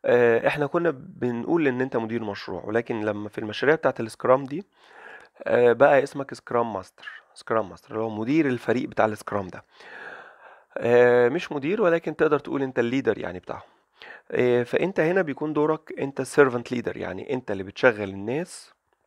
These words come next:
وبتحركهم وبتتأكد إن إيه، الناس، آآ، كل واحد في مكانه، كل واحد بيعمل دوره، الناس مش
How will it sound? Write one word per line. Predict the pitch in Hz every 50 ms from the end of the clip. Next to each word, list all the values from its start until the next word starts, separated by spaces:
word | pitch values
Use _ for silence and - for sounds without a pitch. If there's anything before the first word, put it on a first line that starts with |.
| _ _ _ _ _ _ _ _ _ - - -
وبتحركهم | - 104 - - - - 104 113 139 - - 170 170 180 196 - - - - - - - -
وبتتأكد | - 120 - - 113 - - - - - 143 123 - -
إن | - 120 123 123 123 120
إيه، | - - 120 120 120 _ - - - - - _ -
الناس، | 110 107 113 120 117 - - - - - -
آآ، | 107 101 101 101 98 98 95 - - - - - _ - - - - -
كل | - - 131
واحد | 131 123 120 113 107 -
في | - - 107
مكانه، | 104 104 - 120 123 123 117
كل | 113 - 113
واحد | 113 110 107
بيعمل | 107 107 107 107 104 98
دوره، | 104 120 123 120 120 117 113 117
الناس | - 107 107 113 - - -
مش | 107 104 - - -